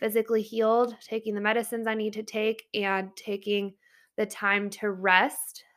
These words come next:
that I need in order to be well and be able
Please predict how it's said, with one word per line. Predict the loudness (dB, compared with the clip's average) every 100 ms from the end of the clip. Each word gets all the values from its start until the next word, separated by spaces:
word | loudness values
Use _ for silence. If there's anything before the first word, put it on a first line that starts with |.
| 0
that | 2 4 2 2
I | 0 -2
need | -4 -4 -2 -2 -4 -8
in | -4
order | -2 0 -2
to | -6 -12
be | -8 -2
well | 2 4 2 0 -8 _ _ _ _ _ -4
and | 0 0 0 -4
be | -2 0
able | 2 0 -2